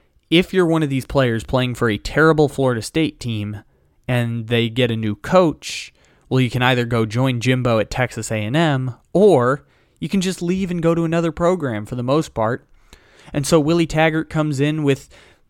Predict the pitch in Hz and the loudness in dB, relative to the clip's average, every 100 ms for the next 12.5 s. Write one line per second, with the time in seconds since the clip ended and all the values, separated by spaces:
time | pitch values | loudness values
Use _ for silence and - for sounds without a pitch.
0 | - 113 - _ 127 113 - 123 123 139 | -10 -10 -10 _ -16 -16 -12 -4 2 4
1 | 151 170 156 139 101 107 143 156 160 151 | 2 -2 -2 -2 -4 -4 -2 -2 -2 -2
2 | 135 139 139 120 135 139 139 123 117 110 | 0 0 0 -2 -2 -2 0 0 2 0
3 | 117 147 170 151 110 - 117 - - 131 | 2 2 0 -2 -2 -2 -6 -6 -4 -2
4 | 156 139 143 143 180 143 117 - - - | -2 -2 -6 -6 -8 -10 -12 -18 -20 -20
5 | - _ - 123 156 151 147 147 127 143 | -20 _ -6 0 2 4 2 0 0 0
6 | - 131 147 - - - - - 120 - | 2 2 2 -4 -18 -20 -18 -4 -4 -4
7 | - - 139 160 156 135 147 139 147 143 | -8 -2 4 4 4 2 2 2 0 0
8 | 135 143 139 139 117 - 156 185 139 127 | 0 0 -2 -6 -4 -2 -2 -2 -4 -2
9 | 139 156 143 127 127 - 127 143 151 147 | 0 0 0 -2 -4 -4 -2 2 4 2
10 | 156 135 185 196 156 156 156 151 160 170 | 2 2 2 0 -2 -2 0 0 0 2
11 | 196 202 147 110 107 107 - 117 113 - | 2 2 -2 -4 -6 -8 -10 -14 -16 -6
12 | 131 131 127 123 | -4 -2 -4 -6